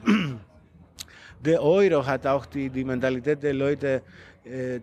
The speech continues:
ziemlich verändert, weil wir hatten früher die griechische Drachme, wir hatten eine große Inflation, wir hatten nicht so viel Geld, es war nicht so einfach, äh, Geldwechsel zu bekommen und nach Ausland zu reisen.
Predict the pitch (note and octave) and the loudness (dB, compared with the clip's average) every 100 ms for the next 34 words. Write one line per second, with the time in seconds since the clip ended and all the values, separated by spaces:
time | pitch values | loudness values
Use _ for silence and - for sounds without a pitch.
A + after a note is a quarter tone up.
0 | - - E3+ F3 D#3 - B2 C3+ D3 C3 | -12 -4 0 0 -2 -4 -2 0 0 0
1 | A#2+ B2 B2 B2 A#2 A#2+ C3+ D3 C#3 D3 | 2 2 2 0 -4 -4 0 0 -2 -8
2 | - D3 D#3 D3 C3+ B2+ A#2+ A#2+ A#2+ C#3 | -6 0 4 4 4 2 -2 -6 -4 -4
3 | C3+ C3 C#3 B2 A2+ A2 A#2+ C3 C3+ E3+ | -6 -8 -4 -2 -4 -2 0 0 -2 -6
4 | F3+ F#3+ F#3 _ - - - B2+ C#3 C#3 | -6 -6 -10 _ -20 -20 -10 -4 0 0
5 | C#3 C3 A#2+ B2 B2+ A#2+ B2+ A2 A2 F#2 | 0 -4 -2 -2 -4 -4 -8 -8 -8 -8
6 | - C#3+ D3+ D3 C#3 B2 A#2+ A#2+ B2 B2 | -6 -4 -4 -6 -6 -2 -2 -2 -8 -12
7 | A#2+ C3+ C#3+ - C3+ B2+ A2+ A2+ C#3 D3+ | -8 -6 -6 -6 -8 -6 -4 0 2 2
8 | C#3 D3 D3 B2 C#3 C3 C#3 C#3 C3+ C3 | 2 0 -2 -4 0 0 -2 -2 -2 -4
9 | - - - - A#2 A#2+ A#2 A#2 A2+ A2 | -12 -20 -20 -20 -6 -2 -2 -2 -4 -2
10 | C#3 D#3+ D#3 D3 C#3+ - C#3+ B2+ B2+ C3 | 0 0 0 0 0 -2 -6 -6 -8 -10
11 | B2 C#3 C#3 C3 B2+ B2 A#2 C3+ C#3 D3+ | -6 -6 -4 -6 -6 -8 -2 0 0 -4
12 | D3+ D#3 D3 D3 D3+ E3 | -10 -6 -2 -2 -2 -8